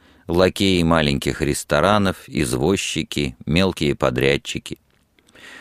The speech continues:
Она знала, чем пахла бы эта слава, если бы она вернулась в родные места.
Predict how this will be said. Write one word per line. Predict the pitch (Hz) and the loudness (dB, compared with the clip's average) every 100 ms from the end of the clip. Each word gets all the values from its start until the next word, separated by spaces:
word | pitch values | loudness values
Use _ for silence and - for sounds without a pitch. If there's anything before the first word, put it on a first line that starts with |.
| - - | -20 -6
Она | - 131 175 | 0 4 4
знала, | 135 139 165 160 113 80 | 4 2 4 4 4 2
чем | - 80 78 | 2 0 0
пахла | - 98 98 - | 2 2 2 -2
бы | 71 78 | 0 0
эта | 78 76 | 0 0
слава, | 67 - 80 104 107 85 | -4 -4 0 2 2 2
если | 76 78 78 | 0 -2 -2
бы | 71 76 | 2 2
она | 78 78 | 2 2
вернулась | 71 71 69 87 87 80 65 | 2 0 0 0 0 -2 -2
в | 64 | -2
родные | 69 58 67 67 65 | -2 -2 -4 -2 -4
места. | 65 - - - 55 | -4 -8 -6 -6 -6